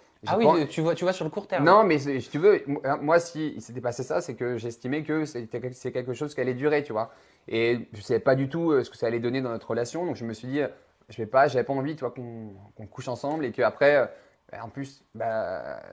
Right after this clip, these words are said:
Speaker 1: ça fait un peu le mec, le profiteur, tu vois, enfin, de
Speaker 2: Donc t'es pas le genre de mec qui va dans une télé-réalité pour profiter
Speaker 1: Non.
Speaker 2: des filles qui sont sur le tournage. Et
Speaker 1: Pas
Speaker 2: des
Speaker 1: du
Speaker 2: belles
Speaker 1: tout.
Speaker 2: filles,
Speaker 1: Ap-,
Speaker 2: en
Speaker 1: après,
Speaker 2: plus.
Speaker 1: je peux comprendre, tu vois, qu'il y a des personnes, quand ils voient les épisodes et tout ce qui s'est passé, qui pensent que je suis venu là pour, euh,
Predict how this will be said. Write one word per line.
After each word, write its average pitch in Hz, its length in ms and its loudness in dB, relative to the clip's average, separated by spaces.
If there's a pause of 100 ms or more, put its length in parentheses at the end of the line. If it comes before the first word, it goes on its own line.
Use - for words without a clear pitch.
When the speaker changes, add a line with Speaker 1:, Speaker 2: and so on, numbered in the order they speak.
(140)
Speaker 1:
ça - 220 -16
fait 123 100 -4
un 110 100 -2
peu 135 120 -6
le 123 60 -2
mec, 127 220 -2
le 120 80 -10
profiteur, 147 440 -2
tu - 100 -12
vois, 113 100 -4
enfin, - 40 -4
de 117 80 -4
Speaker 2:
Donc 131 200 0
t'es 208 120 6
pas 254 180 8
le 254 120 4
genre 214 220 2
de 208 80 4
mec 214 220 0
qui 190 100 -6
va 190 100 2
dans 175 140 0
une 170 140 0
télé-réalité 175 640 0
pour 185 220 -8
profiter 196 680 0
Speaker 1:
Non. 135 220 0 (140)
Speaker 2:
des 147 180 6
filles 214 300 -2
qui 180 120 0
sont 196 140 -2
sur 190 120 -2
le 175 60 -2
tournage. 143 360 -2
Et 117 60 2
Speaker 1:
Pas 123 60 6
Speaker 2:
des 135 60 6
Speaker 1:
du 147 40 4
Speaker 2:
belles 180 160 8
Speaker 1:
tout. 156 60 8
Speaker 2:
filles, 135 140 6
Speaker 1:
Ap-, 123 60 2
Speaker 2:
en 139 40 6
Speaker 1:
après, 139 240 6
Speaker 2:
plus. 180 140 2
Speaker 1:
je - 40 -20
peux 123 120 -4
comprendre, 143 360 -4
tu - 60 -10
vois, 123 160 2
qu'il 110 340 -4
y 110 40 -4
a - 20 -4
des 110 80 -4
personnes, 147 460 0 (180)
quand 131 300 -4
ils - 20 -2
voient 135 160 2
les 127 160 0
épisodes 131 400 0
et 113 240 -2 (280)
tout 131 120 -8
ce - 80 -12
qui 139 80 -8
s'est 139 140 -4
passé, 139 360 0
qui 151 140 -18
pensent 135 240 -8
que 123 80 -8
je - 60 -14
suis 120 120 -14
venu 113 140 -8
là 131 120 4
pour, 113 260 0
euh, - 40 -2